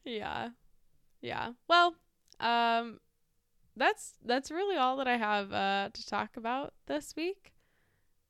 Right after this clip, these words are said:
And I don't know. Um, I, yeah, I know we, we didn't really wanna talk a lot about what's going on right now, 'cause I think a lot of people, I'm certainly not qualified to talk about a war happening in Europe.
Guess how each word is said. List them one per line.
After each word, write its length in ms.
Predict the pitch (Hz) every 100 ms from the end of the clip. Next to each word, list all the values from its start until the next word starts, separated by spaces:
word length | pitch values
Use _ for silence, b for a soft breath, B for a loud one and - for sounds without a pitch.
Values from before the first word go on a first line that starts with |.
| _ _ _ _ -
And 760 | 233 233 233 233 233 233 240 - -
I 80 |
don't 140 | 381 440
know. 140 | 226 -
Um, 500 | - 254 247 254 247 240 - -
I, 580 | 262 285 302 320 320 - - _ -
yeah, 180 | 247
I 140 | 214 240
know 240 | 285 302
we, 380 | 262 269 262 254
we 200 | - 262
didn't 200 | 285 302
really 200 | 277 269
wanna 200 | 254 240
talk 200 | 240 214
a 100 | -
lot 220 | 220 208 208
about 360 | 208 202 - - _ _ _ _ -
what's 540 | 220 214 214 - - - -
going 280 | 226 220
on 120 | 214 214
right 160 | 214
now, 160 | 208 208
'cause 180 | - -
I 80 | 214
think 200 | 208 208
a 60 | 214
lot 200 | 208 208
of 100 | -
people, 600 | 208 208 202 202 208 - -
I'm 200 | 480 427
certainly 500 | - 240 226 214 202
not 260 | 196 190
qualified 580 | - 202 196 190 196 196
to 60 | 196
talk 320 | 208 196 -
about 460 | 196 190 190 - - _ _ -
a 100 | 208
war 380 | 196 190 190 196
happening 480 | 185 190 202 196
in 140 | 190 190
Europe. 400 | 196 208 302